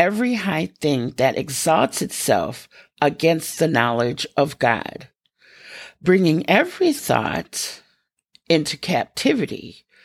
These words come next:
to the obedience of Christ, and being ready to punish all disobedience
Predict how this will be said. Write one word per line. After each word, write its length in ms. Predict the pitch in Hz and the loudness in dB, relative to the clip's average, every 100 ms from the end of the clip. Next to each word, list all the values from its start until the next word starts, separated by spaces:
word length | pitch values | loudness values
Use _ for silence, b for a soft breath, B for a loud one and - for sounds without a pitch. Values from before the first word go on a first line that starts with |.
| b b - | b b -2
to 260 | 196 170 | 0 0
the 200 | 156 139 | -2 -4
obedience 840 | 117 113 - 269 294 302 294 285 302 | -4 -6 2 4 6 6 4 4 -2
of 140 | - | -4
Christ, 680 | - - - - - - - _ B B B B - | -6 -6 -6 -10 -12 -14 -20 _ B B B B 0
and 160 | 170 | 2
being 400 | 190 185 170 156 | 4 4 2 0
ready 380 | 196 285 - - | 2 4 2 -2
to 300 | - - 143 | -4 -6 -8
punish 640 | - - 240 254 160 - - | -10 -6 0 0 0 -2 0
all 260 | 196 262 | 2 2
disobedience 1300 | 262 254 240 269 208 - 151 110 113 87 - - - | 2 0 2 0 -2 0 0 0 -2 -2 -6 -8 -12